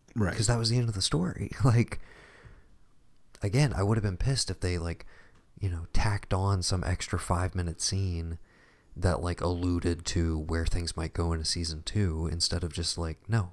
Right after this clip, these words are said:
Speaker 2: just stick the landing because it's one of the best stuck landings ever in any story,
Speaker 1: Mm-hmm.
Speaker 2: like, in any medium.
Speaker 1: Well
Speaker 2: So don't fuck with it. That is, again, that's been the biggest hurdle for most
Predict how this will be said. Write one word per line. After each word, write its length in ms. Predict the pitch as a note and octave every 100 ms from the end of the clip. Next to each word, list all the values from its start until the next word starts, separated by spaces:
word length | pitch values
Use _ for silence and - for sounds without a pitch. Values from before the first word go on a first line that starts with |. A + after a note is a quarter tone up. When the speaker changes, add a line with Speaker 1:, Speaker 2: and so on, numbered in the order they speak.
| -
Speaker 2:
just 160 | F2+ -
stick 280 | - F#2+
the 100 | -
landing 640 | F2+ F#2 A2 G#2+ F2+ F2 F2 - - -
because 460 | - F2+ D#2+ - - - - - -
it's 160 | - -
one 180 | F2 F#2
of 100 | -
the 40 |
best 300 | F#2 F#2+ -
stuck 320 | - G#2 G#2+
landings 760 | F2+ F2+ G2+ G2 F#2 F2 F2 - - - -
ever 420 | A2 G#2 F2+ F2
in 160 | - F2+ -
any 240 | E3 D#3
story, 580 | - - - - - - -
Speaker 1:
Mm-hmm. 300 | C#3+ G#2+ A#2
Speaker 2:
like, 200 | A#2 F#2
in 100 | G2+
any 280 | G#2+ D3 A#2+
medium. 480 | F#2 E2 E2+ - F2+ - -
Speaker 1:
Well 100 | -
Speaker 2:
So 400 | - A2 G2 F2 -
don't 200 | A2 A2+
fuck 320 | - - -
with 140 | - -
it. 100 | - - - - -
That 180 | A#2 C#3
is, 200 | B2+ -
again, 420 | - A2+ C#3+ G2 E2+ - - - -
that's 200 | - B2
been 220 | - B2+ A#2
the 80 |
biggest 640 | G2+ - B2 D3+ - - - -
hurdle 540 | - B2+ A#2+ F#2+ - - -
for 240 | - - F2+
most 680 | F2+ F#2+ G#2+ G#2+ - -